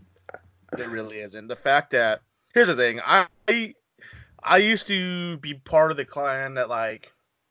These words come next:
I wasn't a fan of Bayley, but for the most part, I still enjoyed her matches. There wasn't a single spot in this match that I enjoyed from Bayley. Like, seriously,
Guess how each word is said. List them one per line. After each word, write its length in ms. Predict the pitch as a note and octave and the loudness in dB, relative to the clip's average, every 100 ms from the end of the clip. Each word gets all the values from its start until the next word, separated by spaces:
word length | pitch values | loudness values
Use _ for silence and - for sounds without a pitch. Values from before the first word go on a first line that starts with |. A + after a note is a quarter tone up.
| _ _ _ _ _ _ _ - | _ _ _ _ _ _ _ -4
I 120 | C#3+ | 0
wasn't 460 | D#3 F3 F#3+ E3+ F#3 | 2 6 6 6 0
a 100 | B2+ | -2
fan 500 | - - C#3+ C#3 D3 | -6 -4 0 0 2
of 160 | C#3+ B2 | 0 2
Bayley, 440 | D3 D3+ D3 C#3 - | 2 2 0 -2 -2
but 160 | B2+ B2 | 0 0
for 160 | - A#2+ | -2 -6
the 100 | A#2+ | -2
most 320 | C#3+ C#3+ C#3 | 2 0 0
part, 160 | C#3+ B2+ | 0 2
I 60 | |
still 240 | A#2+ - D3+ | 0 -2 -4
enjoyed 460 | A#2+ G#2 B2 A#2+ | -4 -4 -2 -2
her 120 | A2+ G#2 | -2 -4
matches. 680 | G#2+ A2 A2+ C3 B2+ C3 - - - - - - _ _ _ _ _ _ _ _ - - _ _ _ _ _ _ _ _ _ _ _ - C3+ | -4 -4 -2 -2 -2 -4 -12 -20 -20 -20 -20 -20 _ _ _ _ _ _ _ _ -20 -20 _ _ _ _ _ _ _ _ _ _ _ -8 2
There 160 | C#3 | 6
wasn't 320 | C#3+ D#3+ E3 | 8 6 6
a 40 | C#3 | 0
single 360 | - D3+ D3 | -2 -2 -2
spot 560 | - - - C3 A#2 A2 | -2 -2 4 6 6 0
in 160 | A2+ A#2 | -6 -6
this 220 | A2 G#2+ | -6 -4
match 340 | A2+ A#2 G#2 | 0 0 0
that 180 | A#2+ F2+ | -2 0
I 120 | G#2+ | -2
enjoyed 560 | G2+ G2 G#2 G2+ F#2+ F#2 _ - | -4 -8 -8 -6 -6 -10 _ -16
from 160 | G#2 | -12
Bayley. 400 | F#2+ F2+ E2 E2 - | -8 -6 -8 -10 -8
Like, 380 | A2 G#2+ G#2 - - | -4 -4 -6 -10 -6
seriously, 960 | - - G3+ G#3+ A3 - G#3+ G#3 G3+ | -2 0 4 6 6 4 2 0 -2